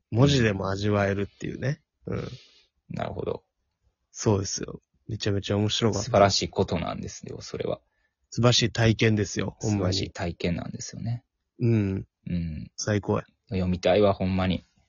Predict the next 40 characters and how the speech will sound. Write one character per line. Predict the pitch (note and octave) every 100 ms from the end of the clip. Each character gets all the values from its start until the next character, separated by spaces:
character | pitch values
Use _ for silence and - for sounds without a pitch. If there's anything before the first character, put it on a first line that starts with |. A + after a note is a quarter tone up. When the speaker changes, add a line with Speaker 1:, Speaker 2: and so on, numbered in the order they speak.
| _ _ _ _ _ _
Speaker 1:
<laughs> | - - - - G#3 - - - - - C4+ D#4 D4 B3 A#3 G#3+ F3 - - - - -
ま | C#3
あ、 | C3
本 | D3+ F3 D#3
っ |
て | - B2
ね、 | A2+ D#3 - - _ -
リ | C3+
ア | D3+
ル | D3
な | D#3 C3
と | B2
こ | C3
で | A#2+
い | A2+
く | -
と、 | A2+ G2
絶 | - B2+
対 | -
そ | D#3+
う |
い | D#3
う |
人 | - B2 D3+
多 | D3+
い |
ん | A#2+
す | G2+ G#2
よ、 |
多 | F#2+ A#2
分。 | G2 F2+
Speaker 2:
ほ | _ -
ん | A#2 A#2+
ま | A#2+
に | A2
読 | F#2
み | F2+
た | F#2
い | E2+
ね。 | E2 - C3